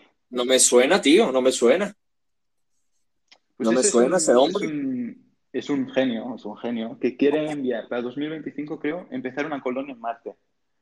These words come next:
Speaker 1: Ah, vale, vale, sí, eso lo he escuchado, eso he escuchado algo de eso, sí.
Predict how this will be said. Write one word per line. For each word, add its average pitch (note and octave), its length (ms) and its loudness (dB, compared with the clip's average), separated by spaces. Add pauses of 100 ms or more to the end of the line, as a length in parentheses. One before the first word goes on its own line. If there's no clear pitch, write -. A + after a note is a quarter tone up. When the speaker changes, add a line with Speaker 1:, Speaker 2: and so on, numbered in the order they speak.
(920)
Speaker 1:
Ah, C#3 280 4
vale, C#3+ 240 8
vale, C3+ 200 8
sí, C#3 140 4
eso C#3 160 4
lo D3 60 6
he - 40 6
escuchado, G#2+ 400 0
eso A2+ 160 -2
he - 20 -8
escuchado A#2 300 -2
algo G#2 160 0
de F#2+ 80 -2
eso, F#2+ 160 -10
sí. A2 240 -6